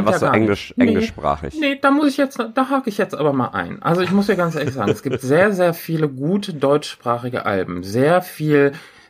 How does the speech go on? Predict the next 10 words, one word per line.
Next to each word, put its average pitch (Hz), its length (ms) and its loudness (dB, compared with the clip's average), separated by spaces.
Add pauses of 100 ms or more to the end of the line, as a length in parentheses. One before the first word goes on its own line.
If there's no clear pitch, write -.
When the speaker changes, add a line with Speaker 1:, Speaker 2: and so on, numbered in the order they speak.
(100)
Speaker 1:
sehr 135 340 2
gute 165 300 -2
Texte 131 640 -2 (340)
und, 165 420 0
äh, 123 160 4
das 156 280 0
linkt 180 380 0
auch 131 180 0
direkt 135 440 -2
gleich 127 540 0